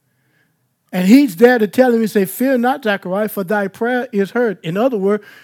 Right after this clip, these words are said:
they were praying, they wanted a child. But because they were well stricken in years, they may have postponed that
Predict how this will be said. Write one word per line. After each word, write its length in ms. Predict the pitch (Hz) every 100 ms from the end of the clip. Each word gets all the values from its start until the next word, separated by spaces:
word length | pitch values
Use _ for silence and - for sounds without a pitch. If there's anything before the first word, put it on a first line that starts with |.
| _ _ -
they 160 | 208
were 180 | 262 233
praying, 500 | - - 269 269 220
they 160 | 196 247
wanted 400 | 202 240 254 233
a 80 |
child. 500 | 208 - 294 139 - - _ _ _ _ _ _ _ _ _ _ _ _ _ _ _ _ _
But 160 | 214 226
because 280 | 220 254 226
they 120 | 233
were 140 | 214
well 320 | 196 220 254 233
stricken 440 | - 247 240 214
in 160 | 208 208
years, 400 | 277 285 247 -
they 160 | 226
may 300 | 214 226 254
have 400 | 233 220 214 208 - _ _ _ _
postponed 840 | 220 214 - - 226 220 208 190
that 300 | 190 190 185